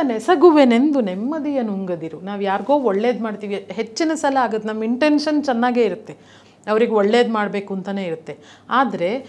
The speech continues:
ಪ್ರತಿಯೊಬ್ಬರು ತಮ್ಮದೇ ಆದ ಒಂದು ಸ್ಟೇಟಸ್ ಕೋನ ಮೇಂಟೈನ್ ಮಾಡಿರ್ತಾರೆ, ಒಂದು ಹದ ಅವರ ಬದುಕಿನಲ್ಲಿ ಸಾಗ್ತಾ ಇರುತ್ತೆ. ನಾವೇನೋ ಒಳ್ಳೇದು ಮಾಡೋದಕ್ಕೆ ಹೋಗಿ, ಉದ್ದೇಶ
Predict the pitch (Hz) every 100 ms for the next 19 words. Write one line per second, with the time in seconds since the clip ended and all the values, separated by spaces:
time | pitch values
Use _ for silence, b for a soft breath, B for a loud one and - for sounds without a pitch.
0 | B - 240 240 330 302 247 320 330 269
1 | 247 294 302 311 262 277 240 233 240 -
2 | 285 294 302 - 240 226 226 208 190 196
3 | 190 170 160 - 170 180 214 233 240 190
4 | 202 240 - 202 202 165 190 185 170 185
5 | 220 220 180 - 170 156 - 151 b b
6 | b - 214 240 302 311 330 311 208 247
7 | 330 339 294 262 240 226 233 - 185 160
8 | 160 180 196 160 214 262